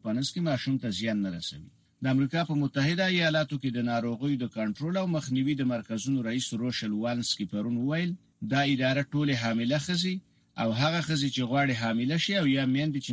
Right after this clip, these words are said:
ماشوم ته شیدې ورکوي هڅوي چې ځانونه واکسین کړي. د جرمني د بهرنیو چارو وزیر هایکو ماس پرون له ایرانه وغوښتل چې د دوه زره پنځلسم میلادي کال اټومي تړون د بیا ژوندي کولو لپاره بیرته د ویانا خبرو ته ور وګرځي. د چې په برلین کې له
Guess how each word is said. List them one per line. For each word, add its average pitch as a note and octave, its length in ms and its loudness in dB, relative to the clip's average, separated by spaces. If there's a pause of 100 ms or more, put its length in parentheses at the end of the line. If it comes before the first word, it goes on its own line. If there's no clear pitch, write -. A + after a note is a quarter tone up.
ماشوم A#2+ 280 -2
ته A#2+ 100 -4
شیدې G#2 340 -2
ورکوي F3 460 -2
هڅوي A#2+ 340 -2
چې G2+ 160 -6
ځانونه G2+ 320 0
واکسین F2 520 -4
کړي. - 140 -20 (360)
د D3+ 120 2
جرمني F3 380 2
د G3+ 140 2
بهرنیو F3 560 2
چارو G#3+ 240 2
وزیر F3+ 320 2
هایکو D#3 400 2 (100)
ماس E3 240 2
پرون D#3 320 2
له C#3+ 160 0
ایرانه D3+ 340 4
وغوښتل F3 500 -4
چې D3+ 100 0
د C3 140 2
دوه D3 200 2
زره C3 220 2
پنځلسم A#2+ 680 0
میلادي A#2 420 2
کال D#3+ 180 0
اټومي C3 460 0
تړون B2+ 300 2
د A#2+ 60 -2 (120)
بیا D3 200 2
ژوندي C3+ 340 0
کولو B2+ 320 0
لپاره F#3+ 420 0
بیرته D3+ 280 0
د B2 60 0 (120)
ویانا A2+ 300 0
خبرو C3+ 360 -2
ته E3+ 120 -6
ور A#2+ 140 0
وګرځي. E2+ 520 -4 (360)
د - 20 2 (120)
چې D3+ 140 0
په B2+ 140 2
برلین A#2+ 340 2
کې C#3 180 0
له A#2 40 0